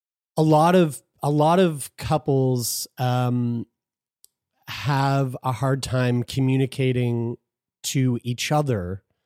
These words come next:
when it comes to their own intimacy, their own sexual desires or needs or, or past traumas. And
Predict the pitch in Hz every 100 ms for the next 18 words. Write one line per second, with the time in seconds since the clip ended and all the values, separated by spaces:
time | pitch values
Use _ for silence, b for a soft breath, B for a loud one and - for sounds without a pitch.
0 | _ _ _ 120 123 117 123 127 123 -
1 | 123 117 110 113 - 120 120 120 110 110
2 | 104 107 104 101 113 110 117 117 117 117
3 | 110 _ _ _ - 123 - 120 113 101
4 | 110 147 156 139 131 107 104 127 139 139
5 | 123 131 117 107 104 104 - 113 107 107
6 | 98 _ - 113 - - 101 127 160 -
7 | _ _ _ _ _ _ _ - 156 147
8 | 147 123